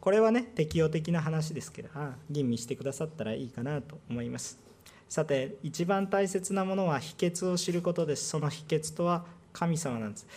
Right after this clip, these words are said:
秘訣を知っていれば何でもうまくいきますよね。秘訣を知らないと何でもうまくいかないですよね。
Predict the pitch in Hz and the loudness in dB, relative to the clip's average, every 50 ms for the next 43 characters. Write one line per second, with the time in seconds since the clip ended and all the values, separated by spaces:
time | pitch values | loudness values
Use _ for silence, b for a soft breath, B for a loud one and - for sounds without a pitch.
0 | B B B - - - 240 254 247 - - - 240 226 226 226 - - - - | B B B -16 -4 -2 0 0 0 -2 2 4 4 4 6 4 0 -6 -8 -14
1 | - - 226 214 214 220 214 180 151 151 170 175 170 143 120 127 131 131 117 104 | 2 6 6 8 8 6 6 4 2 2 2 2 4 4 2 2 2 2 0 0
2 | 104 - - 113 117 - - 113 120 165 180 170 - - - - - - - - | -4 -4 -2 -4 -2 -2 -4 -2 0 0 0 0 -2 -12 -18 -20 -20 -20 -20 -20
3 | - _ - - - - - - - - - - 233 233 233 - 233 226 220 214 | -20 _ -20 -20 -20 -20 -20 -20 -20 -20 0 2 2 2 4 6 6 6 6 6
4 | - 226 214 208 208 208 202 175 - - 165 160 151 151 156 156 165 165 151 143 | 4 4 4 4 4 4 4 2 2 2 0 0 2 2 2 2 4 4 4 4
5 | 143 127 - - 120 - - - 127 - - - - - - 131 165 160 | 4 2 0 0 -2 -2 -2 -2 -2 -4 -6 -10 -12 -10 -4 -2 -2 -2